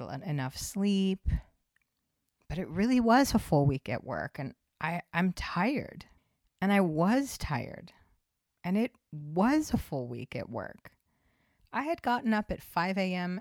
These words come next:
two times in four days to film with a client. On Wednesday, I worked fourteen hours straight without much of a break. By Friday, I noticed that I couldn't even concentrate on things because I'd been task switching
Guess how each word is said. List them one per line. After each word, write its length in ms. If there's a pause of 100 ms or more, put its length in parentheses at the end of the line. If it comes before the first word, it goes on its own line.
(160)
two 280
times 760 (260)
in 200
four 300
days 680 (240)
to 100
film 320
with 140
a 40
client. 520 (720)
On 300
Wednesday, 760 (440)
I 80
worked 300 (100)
fourteen 720
hours 380
straight 400 (300)
without 580 (160)
much 320
of 100
a 60
break. 480 (580)
By 140
Friday, 600 (120)
I 80
noticed 320
that 100
I 60
couldn't 280
even 240
concentrate 580
on 160
things 340
because 300
I'd 120
been 140
task 480
switching 640